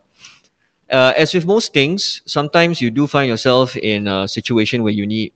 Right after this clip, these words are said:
legal advice and legal help. And in those cases, it's always best to engage a lawyer lah. Because sometimes, um, in understanding the law is not an easy thing. Understanding what your options are and then, uh, weighing up how good those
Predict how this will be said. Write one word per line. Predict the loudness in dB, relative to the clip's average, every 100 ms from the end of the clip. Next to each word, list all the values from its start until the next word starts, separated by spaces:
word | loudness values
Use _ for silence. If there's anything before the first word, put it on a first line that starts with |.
| -8
legal | -6 0 2 2 0 -4 -8
advice | -2 0 0 -4
and | -6
legal | -4 -2
help. | 0 -2 -6 _ -4
And | -2 -2
in | -4 -2
those | 0 0
cases, | 0 -2 0 -2 -2
it's | -4
always | 0 2 2
best | -2 -4
to | -6
engage | -6 -6 -6
a | -6
lawyer | -6 -4 -4
lah. | -6 -12 _ _ _ -20 -16 -8
Because | -4 -2
sometimes, | -2 0 0 0 -4 -10 -14 _ _ _ _ _ _
um, | -6 -6 -6 -10 -16 -6
in | -2 -2 -4 _ _ _ _ 0
understanding | 2 2 2 0 0 -2
the | 0
law | 0 2 2 0
is | -2
not | -4 -4
an | -6
easy | -8 -6 -4
thing. | -4 -2 -4
Understanding | -2 -2 -2 -2 0
what | 2
your | 2
options | 0 0 -2 -2 -2
are | 2 2 2 -2 -6 -8
and | -4 -2
then, | -2 -6 _ _ -8
uh, | -4
weighing | -2 2 4 4 4 2
up | -2 -6
how | -2 2 4 2 0
good | 0 0
those | 0